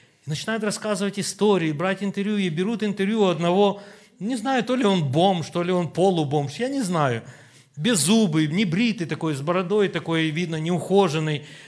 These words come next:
но в джинсовой куртке и в, в джинсах.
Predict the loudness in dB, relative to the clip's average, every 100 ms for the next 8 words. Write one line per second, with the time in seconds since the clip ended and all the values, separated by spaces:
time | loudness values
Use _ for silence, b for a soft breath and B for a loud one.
0 | -2 0 2 2 2 2 2 2 2 2
1 | 0 -2 0 -4 -8 -12 -12 -10 -4 -4
2 | -4 -10